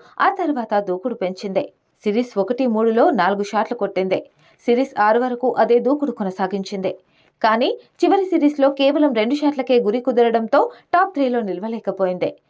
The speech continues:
మూడో పతకం చేజారినప్పటికీ, మను భాకర్ దేశం గర్వపడేలా ప్రదర్శన చేసింది.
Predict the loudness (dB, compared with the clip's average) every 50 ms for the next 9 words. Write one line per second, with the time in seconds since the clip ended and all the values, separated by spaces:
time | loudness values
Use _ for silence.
0 | _ _ _ -6 -2 0 2 2 2 2 2 0 -2 0 -2 -4 -4 -2 -2 -2
1 | -2 -2 -2 -4 -2 -2 -2 -2 -4 -4 -6 -8 -2 0 0 0 0 -2 -14 _
2 | -2 0 2 2 2 2 2 0 -2 0 -2 -2 0 0 -2 -2 -2 -2 -4 0
3 | 0 0 0 0 -2 -4 -2 -6 -6 -4 -4 -4 -2 0 -2 -2 -2 -4 -8 -8
4 | -10 -10 -8 -6 -8 -8 -8 -8 -8 -4 -4 -4